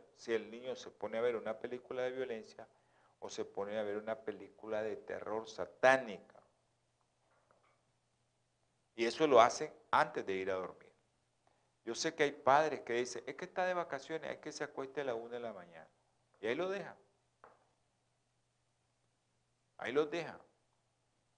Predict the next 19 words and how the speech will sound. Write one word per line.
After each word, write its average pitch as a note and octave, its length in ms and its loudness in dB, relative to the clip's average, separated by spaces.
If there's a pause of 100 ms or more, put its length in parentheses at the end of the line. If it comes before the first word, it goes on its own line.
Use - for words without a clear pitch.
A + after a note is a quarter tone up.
Eso C3 360 -4 (120)
no D3 200 0
debe C3 260 2
de B2 180 0
ser G#2+ 200 -2
así. G2 300 -4
De A2 160 0
vacaciones C3 600 2
o B2+ 120 -8
no B2 120 -4
de C3+ 80 0
vacaciones, B2+ 680 -6 (420)
usted B2 280 -4
le C3 80 2
tiene B2+ 260 -8
que C3 100 -6
poner A2+ 340 -6
un A#2+ 140 -6
horario. A2 460 2